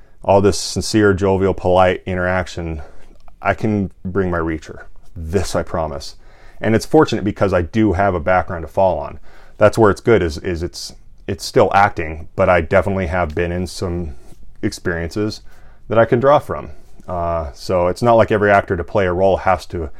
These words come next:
have experienced that. And, you know, like, I'll go to the other extreme as always. You don't have to have raped somebody to play a rapist. That's stupid. But there are roles and characters where if you have a lot of personal experience to draw from that applies to that character,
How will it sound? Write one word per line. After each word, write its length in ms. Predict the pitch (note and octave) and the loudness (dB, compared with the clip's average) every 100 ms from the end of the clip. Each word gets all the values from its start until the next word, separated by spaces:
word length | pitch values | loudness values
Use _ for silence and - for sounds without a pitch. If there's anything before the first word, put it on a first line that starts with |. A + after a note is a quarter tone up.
| - - | -16 -6
have 160 | F2+ | -4
experienced 460 | E2 - G#2 G2+ - | -4 -2 -2 -2 -2
that. 220 | E2 D#2+ | -2 -2
And, 180 | D#2+ F2 | -4 -6
you 60 | F2+ | -4
know, 180 | F2+ F2 | -4 -4
like, 340 | F#2+ F2+ F2+ | -4 -4 -4
I'll 100 | F#2 | -2
go 100 | F#2 | -2
to 60 | F#2+ | 0
the 60 | F#2+ | 0
other 120 | F#2+ | -2
extreme 300 | - A2 F#2 | -4 -4 -2
as 180 | F#2 F#2 | -2 0
always. 360 | G2 D#2+ D2 - - - - - - - - - - - - - - | -2 -2 -8 -12 -16 -14 -12 -8 -6 -8 -10 -16 -20 -20 -20 -20 -4
You 80 | A#2 | 4
don't 60 | |
have 80 | B2+ | 4
to 240 | B2 A2+ F#2+ | 6 6 4
have 260 | - A2 | 4 4
raped 240 | G2 G2 - | 4 0 0
somebody 320 | G2+ F#2 F#2 | -4 -2 -2
to 80 | E2+ | -2
play 220 | F#2+ F2+ | -2 -2
a 60 | |
rapist. 540 | F2 F2 E2+ - - - - - | -2 -4 -6 -12 -16 -14 -10 -8
That's 220 | F#2 F2+ | -8 -8
stupid. 580 | - - - F#2 E2+ D#2 - - - | -10 -4 -2 -2 -4 -8 -10 -14 -12
But 440 | - F2+ G2 F2+ - - - - - - - - | -8 2 4 4 0 -12 -18 -18 -18 -18 -14 -2
there 180 | F#2+ | 4
are 200 | G2+ G2 | 6 6
roles 320 | F2+ F#2 G2 F#2 | 4 4 4 2
and 100 | F2+ | -2
characters 460 | G2 F2 F2 G2+ | -2 0 0 0
where 260 | E2 F2 E2+ | 0 0 0
if 140 | E2 | -2
you 80 | F#2 | -4
have 240 | E2 F2 | -2 -2
a 40 | E2+ | 0
lot 180 | E2 D#2+ | -2 -4
of 140 | - | -6
personal 320 | - F#2+ G2 | -4 -4 -4
experience 400 | F2+ - F2+ F2 | -6 -6 -6 -6
to 100 | - | -8
draw 240 | E2 F#2 F#2 | -2 0 0
from 220 | - F2 | -2 -6
that 100 | D#2+ | -6
applies 360 | D#2+ F#2 F2 - | -4 -2 -2 -4
to 60 | |
that 160 | E2+ D#2+ | -6 -4
character, 400 | G#2 G2 F2+ D2 | -2 -2 -4 -8